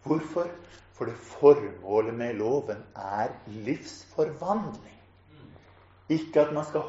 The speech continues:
holde budene, men at jeg skal få et forhold til den Gud som gav budene.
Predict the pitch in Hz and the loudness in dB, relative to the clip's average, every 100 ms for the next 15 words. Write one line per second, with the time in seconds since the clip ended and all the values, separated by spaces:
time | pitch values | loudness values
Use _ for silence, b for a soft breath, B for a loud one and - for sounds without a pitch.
0 | - 185 151 156 135 160 143 151 156 B | 4 4 6 2 2 0 -2 -2 -4 B
1 | B 143 135 135 143 131 - 135 139 - | B 0 0 2 2 0 4 6 6 2
2 | - 131 156 135 - - 143 117 120 120 | 2 4 4 2 -2 6 6 6 0 0
3 | - 139 127 135 104 131 156 151 - 170 | -2 4 4 4 -4 -4 -4 -4 -4 -4
4 | 147 120 120 151 220 226 131 131 110 - | -6 4 8 10 10 6 0 0 0 -6
5 | - | -14